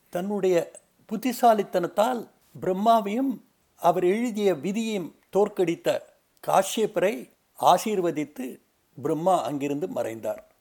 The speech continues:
காஷ்யபரும் தன்னால் தன் குருவுக்கும் அவருடைய குடும்பத்திற்கும் நன்மை செய்வதற்கு ஒரு சந்தர்ப்பம் கிடைத்ததே என்ற சந்தோஷத்தில் தன் பயணத்தை தொடர்ந்தார். குழந்தைகளே,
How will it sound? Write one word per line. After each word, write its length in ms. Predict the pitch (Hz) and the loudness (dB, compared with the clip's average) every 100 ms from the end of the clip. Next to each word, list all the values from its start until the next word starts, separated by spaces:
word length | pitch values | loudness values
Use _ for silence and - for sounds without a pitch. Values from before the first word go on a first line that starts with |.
| _ _ - | _ _ -2
காஷ்யபரும் 760 | 170 185 - 208 196 233 254 - _ _ _ - | -2 0 2 2 4 0 0 -6 _ _ _ 0
தன்னால் 560 | 151 190 214 220 - _ _ _ _ | 0 4 4 4 -2 _ _ _ _
தன் 260 | 175 175 123 | -4 -2 -2
குருவுக்கும் 640 | 196 214 196 240 240 - _ | -2 -2 -4 -4 -4 -6 _
அவருடைய 460 | - 170 165 165 - | 0 2 2 -2 -4
குடும்பத்திற்கும் 880 | 190 208 202 - 185 - 226 240 - _ _ _ _ | -4 0 0 0 -2 -2 -8 -8 -14 _ _ _ _
நன்மை 360 | 139 170 214 226 | 0 0 0 -2
செய்வதற்கு 800 | - 190 180 170 151 160 135 - _ _ | 0 0 2 0 -4 -6 -8 -10 _ _
ஒரு 160 | - 165 | -8 -6
சந்தர்ப்பம் 560 | - 170 160 170 185 - | -4 -2 0 0 -4 -4
கிடைத்ததே 580 | 156 165 - 156 170 - _ _ _ | -2 -2 -2 -2 -2 -4 _ _ _
என்ற 240 | 160 156 143 | -6 -4 -4
சந்தோஷத்தில் 880 | 143 139 165 147 135 214 247 180 _ _ - | -4 -4 -2 -2 -6 -8 -10 -12 _ _ -6
தன் 220 | 151 135 | -6 -2
பயணத்தை 520 | 139 139 123 165 202 - | -2 -2 -4 -6 -10 -8
தொடர்ந்தார். 440 | 123 113 104 98 - _ _ _ _ - | -8 -8 -10 -12 -14 _ _ _ _ -8
குழந்தைகளே, 480 | 185 240 254 196 | -8 -4 -2 -2